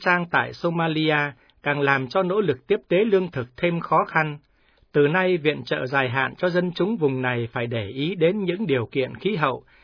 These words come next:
cần gia tăng việc trợ giúp cho các tiểu nông dân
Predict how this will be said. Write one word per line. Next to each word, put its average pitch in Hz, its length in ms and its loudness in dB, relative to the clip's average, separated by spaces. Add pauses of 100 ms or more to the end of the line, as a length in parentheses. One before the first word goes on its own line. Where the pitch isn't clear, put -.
(220)
cần 139 220 0
gia 180 260 4
tăng 180 200 2
việc 127 200 -4
trợ 135 260 -2
giúp 185 280 0
cho 208 120 0
các 202 280 -2
tiểu 104 240 -4
nông 160 240 -4
dân 156 260 -2